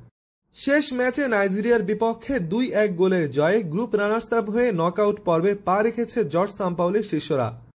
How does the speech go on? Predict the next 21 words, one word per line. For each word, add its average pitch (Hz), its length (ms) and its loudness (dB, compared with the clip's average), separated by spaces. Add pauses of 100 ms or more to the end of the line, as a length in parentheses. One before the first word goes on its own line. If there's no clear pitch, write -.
(400)
প্রথম 269 340 0
দুই 285 140 0
ম্যাচে 277 300 -2
নিজের 226 360 2
ছায়া 208 300 0
হয়ে 240 220 2
থাকা 247 280 -6
মেসি 175 380 -6
নাইজেরিয়ার 208 480 0
বিপক্ষে 226 500 -2
বাঁচা 175 400 -2
মরার 190 300 0
ম্যাচে 143 340 -2
দারুণ 190 360 0
এক 202 180 -4
গোল 180 200 0
করে 214 220 4
নিজের 180 300 -2
ফেরার 185 400 0
ইঙ্গিত 160 260 0
দেন। 127 260 -2